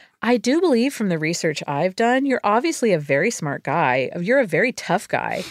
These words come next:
You're a guy with a lot of principles. You went through hell because of your principles. But when you really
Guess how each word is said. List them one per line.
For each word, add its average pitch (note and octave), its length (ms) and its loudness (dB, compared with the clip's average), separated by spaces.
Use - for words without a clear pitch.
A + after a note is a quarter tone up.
You're A3+ 100 4
a - 20 -4
guy A3+ 160 4
with D4+ 120 0
a B3+ 40 4
lot F#3+ 200 4
of E3 140 -4
principles. D3+ 640 -4
You G#3 60 -4
went A#3+ 200 0
through C#4+ 120 -4
hell G3+ 320 2
because F3 280 0
of D3 100 -2
your C#3 100 -2
principles. C3+ 600 -6
But A3 200 2
when A3+ 160 4
you A#3 80 2
really C4+ 380 2